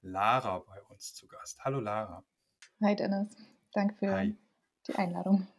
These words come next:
Speaker 2: <laughs>
Speaker 1: Nicht zu danken, gerne. Ja, ähm, Lara,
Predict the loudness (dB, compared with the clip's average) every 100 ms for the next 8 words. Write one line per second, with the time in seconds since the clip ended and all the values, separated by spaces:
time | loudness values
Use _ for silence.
0 | 0 0 2 -6 -8 -10 -10 -10 -10 -10
1 | -10 -6 -6 -6 -8 -6 -4 -6 -10 -12
2 | -14 -14 -2 2 4 4 0 -2 0 0
3 | -2 _ _ -18 -18 _ _ -14 -4 2
4 | 2 2 -4 -6